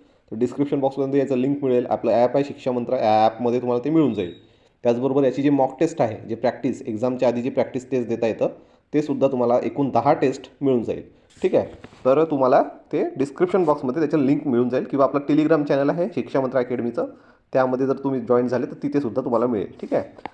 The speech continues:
तर चला स्टार्ट करू. पहिला प्रश्न बघा, महाराष्ट्रातील आकारमानाने सर्वात लहान जिल्हा कोणता? बघा,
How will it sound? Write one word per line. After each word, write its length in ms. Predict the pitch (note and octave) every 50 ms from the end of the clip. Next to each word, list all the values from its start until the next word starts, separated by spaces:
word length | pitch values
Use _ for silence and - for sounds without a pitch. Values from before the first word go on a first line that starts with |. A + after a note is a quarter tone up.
| _ _ -
तर 60 | D3+
चला 200 | C#3+ E3 E3 F#3
स्टार्ट 240 | - - E3+ E3 E3
करू. 200 | - F3+ G3 D#4 - - - - _ _
पहिला 200 | - D3 D3 -
प्रश्न 220 | - E3 D#3+ F3+ E3+
बघा, 240 | D3 B2+ C#3 E3 C#4+ - - - - _ _ _ _ _ -
महाराष्ट्रातील 680 | C3 C3+ C#3+ E3 F#3+ G3+ G#3 G#3 - A3 G3+ G#3 A3 G#3 - -
आकारमानाने 600 | D3 C#3+ G#3+ F3 F3+ F3+ F3 E3 E3 E3 E3+ F3
सर्वात 380 | - - C3 C3 C#3 D#3 E3+ E3+ D3
लहान 320 | C3 B2+ - D#3 F3 F3 B2+
जिल्हा 300 | B2 A#2+ B2 C#3 E3 A3
कोणता? 580 | - - C#3+ B2+ A#2+ - - A2 F2 - - - - _ _ _ _ _ _ _ _ _ _ _ -
बघा, 240 | C#3 C#3 A#2+ B2 D3